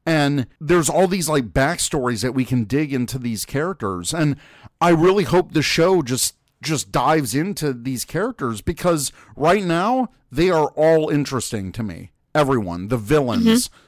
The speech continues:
Speaker 1: I love that Blaze and Roxy,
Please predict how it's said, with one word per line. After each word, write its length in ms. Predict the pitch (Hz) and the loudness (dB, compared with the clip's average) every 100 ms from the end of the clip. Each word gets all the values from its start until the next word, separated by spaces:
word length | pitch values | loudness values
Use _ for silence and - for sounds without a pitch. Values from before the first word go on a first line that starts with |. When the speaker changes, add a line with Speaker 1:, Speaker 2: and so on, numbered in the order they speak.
| _ | _
Speaker 1:
I 260 | - 196 196 | 0 2 2
love 680 | 160 156 165 151 139 120 110 | 2 4 6 6 6 2 -6
that 380 | 120 143 110 110 | 0 0 0 -2
Blaze 480 | 123 143 151 151 131 | 2 4 4 0 0
and 220 | 131 117 | 0 0
Roxy, 640 | 110 127 - 160 165 165 | 0 -2 -4 -6 -6 -8